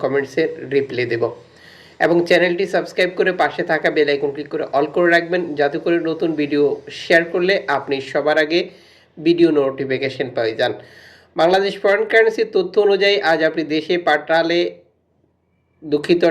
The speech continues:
টাকা পাঠালে পাচ্ছেন তিনশো সতেরো টাকা চল্লিশ পয়সা ব্যাংক টু ব্যাংকের মাধ্যমে। ওয়েস্টার্ন ইউনিয়ন পাবেন আপনি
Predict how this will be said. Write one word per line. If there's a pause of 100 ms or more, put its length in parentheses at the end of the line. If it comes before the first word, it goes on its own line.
(100)
টাকা (120)
পাঠালে
পাচ্ছেন (760)
তিনশো
সতেরো (100)
টাকা (120)
চল্লিশ (100)
পয়সা (260)
ব্যাংক
টু
ব্যাংকের
মাধ্যমে। (520)
ওয়েস্টার্ন
ইউনিয়ন
পাবেন (100)
আপনি